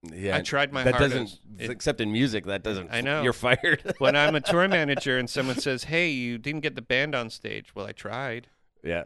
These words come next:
Speaker 2: Then
Speaker 1: Not good
Speaker 2: that's,
Speaker 1: enough.
Speaker 2: it's a good deflection, though. It's just like,
Speaker 1: <laughs> Yeah.
Speaker 2: 'cause they, like, you're willing to show your,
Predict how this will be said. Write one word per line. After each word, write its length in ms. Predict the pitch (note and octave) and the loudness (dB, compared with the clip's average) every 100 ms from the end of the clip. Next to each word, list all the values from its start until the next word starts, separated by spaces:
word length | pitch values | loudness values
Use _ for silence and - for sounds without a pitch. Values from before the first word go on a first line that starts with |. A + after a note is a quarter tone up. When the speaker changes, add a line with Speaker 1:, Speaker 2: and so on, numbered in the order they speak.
| - A2 | -8 -2
Speaker 2:
Then 100 | A#2 | 2
Speaker 1:
Not 120 | C#3+ | 4
good 120 | C3 | 6
Speaker 2:
that's, 100 | C3 | 6
Speaker 1:
enough. 200 | A#2 G#2 - | 6 4 2
Speaker 2:
it's 80 | |
a 40 | D3 | -6
good 160 | D#3+ | -6
deflection, 520 | D#3+ - C#3+ - A#2+ G#2+ | -8 -4 -4 -2 -4 -4
though. 200 | - F3+ | 0 2
It's 120 | E3+ | 2
just 220 | D3+ C3 - | 0 -2 -4
like, 120 | B2+ - | -12 -8
Speaker 1:
<laughs> 60 | |
Yeah. 300 | G2 G2+ G#2+ | 0 2 4
Speaker 2:
'cause 100 | D3+ | 2
they, 200 | D3 D3+ | 2 2
like, 280 | D3 C#3+ C3+ | 2 0 0
you're 120 | C#3+ C#3 | -8 -4
willing 300 | D#3+ E3 D#3+ | -2 -2 -4
to 140 | C3+ | -6
show 340 | - D3 C3+ | -4 0 2
your, 460 | C3+ A#2+ A2+ A2+ A2+ | 2 0 -2 -4 -6